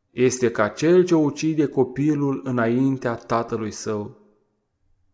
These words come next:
Iar înțeleptul Sirach zice că uzurarul omoară pe de-aproapele său.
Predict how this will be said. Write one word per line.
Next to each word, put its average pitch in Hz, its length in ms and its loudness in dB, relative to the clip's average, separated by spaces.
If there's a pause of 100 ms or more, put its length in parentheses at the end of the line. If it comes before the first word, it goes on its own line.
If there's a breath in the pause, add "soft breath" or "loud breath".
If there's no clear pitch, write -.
(460)
Iar 120 180 4
înțeleptul 160 760 8
Sirach 147 500 2 (200)
zice 139 420 2
că 135 120 2
uzurarul 135 1200 4
omoară 156 680 2
pe 151 140 -4
de-aproapele 127 760 2
său. 110 480 -2